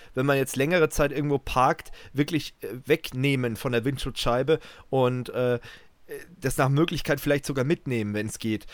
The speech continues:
Und das nicht im Auto lassen oder Tablets allgemein auch. Also diese ganze mobile Bordelektronik, klar, ihr könnt jetzt nicht die Bordelektronik ausbauen, aber das ganze Zeugs, was ihr eben so noch im Auto habt, da sollte man wirklich drauf achten.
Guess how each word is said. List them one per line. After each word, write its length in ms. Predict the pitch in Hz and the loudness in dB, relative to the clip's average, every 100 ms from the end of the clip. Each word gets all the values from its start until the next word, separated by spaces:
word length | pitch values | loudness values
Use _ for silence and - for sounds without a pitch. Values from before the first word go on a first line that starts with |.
| - - - | -20 -20 -6
Und 520 | 131 117 113 120 - | 0 2 0 -6 -4
das 160 | 123 120 | -4 -2
nicht 180 | 139 131 | -2 -2
im 80 | 131 | -2
Auto 300 | 104 156 151 | 2 4 4
lassen 420 | 117 110 147 143 | 4 2 -2 -2
oder 380 | 101 120 117 - | 2 4 4 4
Tablets 460 | 147 147 139 127 | 2 4 2 2
allgemein 600 | - 127 123 120 139 156 | 0 2 2 4 4 2
auch. 200 | 101 113 | 0 0
Also 180 | 107 139 | 0 -4
diese 300 | 120 127 135 | -4 -4 0
ganze 420 | 135 151 - 156 | 0 0 4 4
mobile 480 | 139 135 139 156 165 | 4 0 0 2 4
Bordelektronik, 800 | 123 147 139 135 131 - 135 120 | 6 4 4 0 -2 -2 -2 0
klar, 240 | 135 139 | 4 4
ihr 60 | 117 | 4
könnt 200 | - 135 | 0 -2
jetzt 160 | 131 147 | 0 -2
nicht 160 | - | -2
die 80 | 123 | -2
Bordelektronik 800 | 135 147 - 131 - 131 120 - | 2 2 2 -4 -4 -4 -4 -2
ausbauen, 640 | 127 143 - 151 165 175 - - | -2 -2 2 4 4 0 -8 -10
aber 160 | - 127 | -2 0
das 120 | 127 | 0
ganze 300 | - 143 147 | 0 0 -2
Zeugs, 420 | - 139 156 - | -2 2 2 2
was 200 | 147 131 | -2 -2
ihr 80 | 151 | -4
eben 180 | 127 131 | -4 -4
so 240 | 120 170 | 2 4
noch 140 | 185 135 | 4 0
im 100 | 120 | -2
Auto 320 | 113 - 143 | 2 2 2
habt, 240 | 120 - | 2 0
da 60 | 120 | -4
sollte 340 | - 135 143 | -2 -2 -2
man 220 | 135 135 131 | 0 0 0
wirklich 240 | 170 139 | -2 -2
drauf 200 | 139 127 | -4 -2
achten. 360 | 139 - - | -2 -4 -6